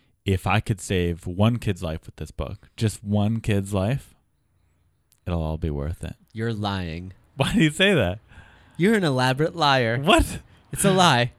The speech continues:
Speaker 1: What do you mean it's a lie?
Speaker 2: And I think all those phone calls, people asking for advice, I think those are fake also.
Speaker 1: What, what are they then? <laughs>
Speaker 2: Uh, you,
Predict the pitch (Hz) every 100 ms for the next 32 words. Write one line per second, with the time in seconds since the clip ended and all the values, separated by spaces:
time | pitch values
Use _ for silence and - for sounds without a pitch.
0 | _ 190 254 262 208 147 127 123 123 117
1 | 151 190 190 180 151 - 135 135 - 160
2 | 156 151 139 131 127 131 139 123 135 135
3 | 123 131 113 120 110 101 117 104 101 95
4 | 98 101 - 143 160 147 131 143 151 190
5 | 127 95 95 98 - - 123 - - 131